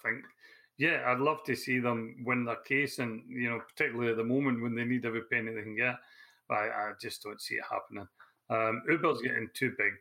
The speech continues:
They're not just a, a, a U K business, you know, they're, they're, they're worldwide. And all these app companies are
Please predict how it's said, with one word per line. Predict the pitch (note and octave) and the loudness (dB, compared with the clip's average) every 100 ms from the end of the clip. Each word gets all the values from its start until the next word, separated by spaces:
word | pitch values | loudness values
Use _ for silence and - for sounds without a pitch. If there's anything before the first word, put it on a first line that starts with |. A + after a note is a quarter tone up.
| - | -4
They're | G#2+ | -2
not | A2+ C3+ A2+ | 2 0 0
just | A#2 - | -4 -2
a, | G#2+ | -2
a, | G#2 A2 - G#2+ | 0 0 0 0
a | G#2+ | 0
U | A#2 - | -2 0
K | A2 A#2 A2 - _ _ _ _ - | 2 2 0 -6 _ _ _ _ -2
business, | A#2 A2+ A#2+ - B2+ | -2 0 -2 -2 0
you | A#2+ | 2
know, | A#2+ | 2
they're, | A#2 A#2+ A#2 | 0 -2 -4
they're, | B2 B2 | -6 -2
they're | B2+ A#2+ A2+ - A#2 | 0 2 0 -6 -4
worldwide. | A#2 C#3 C#3 A#2 G2 G#2 A2 A2+ G#2 - - - - - B2 | 2 4 4 2 0 0 2 0 -6 -16 -20 -20 -20 -4 0
And | A#2 | 2
all | B2+ C#3+ | 4 4
these | B2+ A2 | 4 4
app | A2+ A#2 - | 2 2 -2
companies | A#2 A#2+ A#2 | -2 0 0
are | A2+ | -2